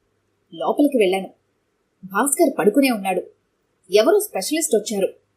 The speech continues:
సోడియం లెవెల్స్ బాగా పడిపోయాయి. ఆయన మాటలు పూర్తిగా విననే లేదు. ఆర్గాన్స్ డొనేట్ చేయడానికి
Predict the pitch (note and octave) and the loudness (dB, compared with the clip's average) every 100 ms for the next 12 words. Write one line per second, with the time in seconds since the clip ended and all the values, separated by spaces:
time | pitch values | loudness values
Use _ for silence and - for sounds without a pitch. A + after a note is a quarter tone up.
0 | _ _ _ _ _ _ - F3 F3 C4+ | _ _ _ _ _ _ -2 2 4 4
1 | C#4+ C#4 C#4 F#3 F3 A#3+ C#4 D4 F#4+ A3+ | 2 0 -4 -2 0 0 0 -2 -2 0
2 | G#3 - _ _ _ _ _ _ _ _ | -2 -4 _ _ _ _ _ _ _ _
3 | _ F#3 G#3+ G#3+ E3 F#3+ C4+ B3 C4+ G3+ | _ 2 4 2 -2 2 4 4 2 0
4 | C#4 - B3 - F#3 A3+ C4+ A3+ F#3+ G3 | 0 0 -2 0 -2 0 0 0 0 -2
5 | - _ _ _ _ _ _ _ - F#3+ | -6 _ _ _ _ _ _ _ -2 0
6 | B3+ E4+ F#4 - F#3 G#3+ C4+ C#4 B3 B3+ | 2 0 0 0 0 0 0 2 2 0
7 | B3+ A#3 B3 | -2 -4 -4